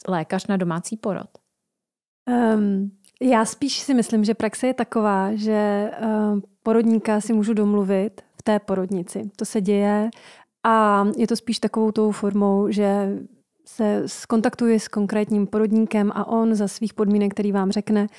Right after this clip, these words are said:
Speaker 2: ehm, vám bude ochoten s vámi být, což znamená, že v tu chvíli, kdy vy přijíždíte do porodnice, tak, eh, on tam taky přijíždí, má takzvanou pohotovost, to mají i ty porodní asistentky,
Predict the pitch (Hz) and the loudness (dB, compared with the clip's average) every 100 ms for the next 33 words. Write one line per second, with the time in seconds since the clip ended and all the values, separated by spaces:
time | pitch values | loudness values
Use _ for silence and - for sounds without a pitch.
0 | - - - _ - 214 208 202 202 208 | -20 -20 -20 _ 0 2 4 4 2 0
1 | - 220 202 208 208 220 214 214 - 220 | -2 -2 2 4 4 4 2 2 0 0
2 | 208 214 220 196 196 180 208 220 220 196 | 2 2 0 2 2 2 0 0 -2 0
3 | 208 214 208 208 214 - 208 _ _ - | 0 2 2 0 -2 -6 -6 _ _ -2
4 | 233 226 220 202 214 208 - - - 240 | 2 4 4 2 2 0 -6 -18 -4 0
5 | 196 196 - 214 202 208 208 196 220 220 | 2 2 2 -2 -2 -2 0 0 2 2
6 | 214 208 - 208 202 - 202 - 208 202 | 2 0 0 0 0 -2 -8 -2 0 0
7 | 196 214 202 196 196 220 - 226 220 202 | 0 0 2 0 -2 -6 -2 2 2 2
8 | 226 202 202 - _ _ _ _ _ 214 | 2 2 2 -2 _ _ _ _ _ 0
9 | 202 214 196 226 214 233 240 233 214 208 | 0 0 -2 0 0 2 2 2 2 2
10 | - 208 190 - 214 202 196 196 - - | 0 0 2 0 -2 0 0 0 -2 -6
11 | - 214 208 - 208 | -4 -2 -2 -2 -4